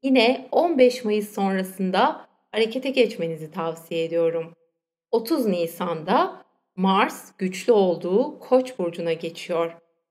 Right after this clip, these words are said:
ve dokuz Haziran'a kadar Koç burcunda transit edecek. Herkesin üzerinde bir miktar var olan tembellik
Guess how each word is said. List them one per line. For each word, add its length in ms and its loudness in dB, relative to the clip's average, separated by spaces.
ve 80 -2
dokuz 340 -4
Haziran'a 540 0
kadar 580 0
Koç 360 0
burcunda 460 0
transit 480 -4
edecek. 540 -2
Herkesin 500 2
üzerinde 880 -2
bir 200 2
miktar 640 0
var 240 6
olan 440 0
tembellik 800 -4